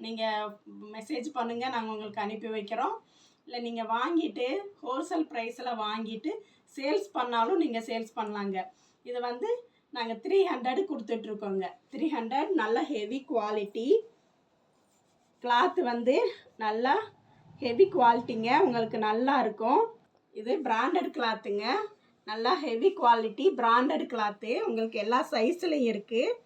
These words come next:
தேவைப்பட்டுச்சுன்னா நீங்க கால் பண்ணுங்க, மெசேஜ் பண்ணுங்க, வாங்கிக்கலாம். ரோப்பு வந்துருங்க, பின்னாடி ரோப்பு.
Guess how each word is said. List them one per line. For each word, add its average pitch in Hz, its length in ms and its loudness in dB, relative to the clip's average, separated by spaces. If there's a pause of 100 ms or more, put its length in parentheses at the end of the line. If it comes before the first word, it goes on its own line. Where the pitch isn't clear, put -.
(1000)
தேவைப்பட்டுச்சுன்னா 254 720 -2
நீங்க 233 260 -4
கால் 208 280 -6
பண்ணுங்க, 220 340 -4 (920)
மெசேஜ் 240 460 -4
பண்ணுங்க, 226 360 -4
வாங்கிக்கலாம். 226 520 -2
ரோப்பு 277 260 0 (100)
வந்துருங்க, 208 400 -2 (120)
பின்னாடி 233 400 0 (220)
ரோப்பு. 220 360 -8